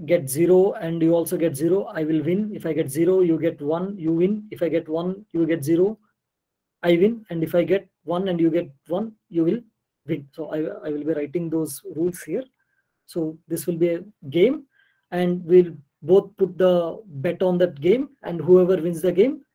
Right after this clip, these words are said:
they will receive the bet. So this is very basic contract which I am writing here. Uh, like something called bet dot sol. So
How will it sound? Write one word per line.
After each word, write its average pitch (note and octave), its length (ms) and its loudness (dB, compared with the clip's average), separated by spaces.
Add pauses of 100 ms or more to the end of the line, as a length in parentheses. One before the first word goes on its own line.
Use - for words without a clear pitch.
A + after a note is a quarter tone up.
(160)
they E3+ 180 -2
will E3 120 0
receive D#3 280 -4
the C#4 180 -6 (180)
bet. C#3+ 200 -12 (280)
So G3+ 160 -2
this F3+ 220 -6
is G#3 120 -4
very E3 240 -2
basic G#3 360 4
contract G3+ 440 -4
which F#3+ 160 -4
I F#3 40 0
am F3+ 120 -4
writing E3 280 -2
here. G#3 220 0 (880)
Uh, D3 340 -8 (1300)
like - 120 -20 (800)
something D#3 320 -16
called D#3 240 -10 (500)
bet C#3+ 160 -14
dot D#3 220 -14
sol. E3+ 260 -10 (1300)
So G#3 380 2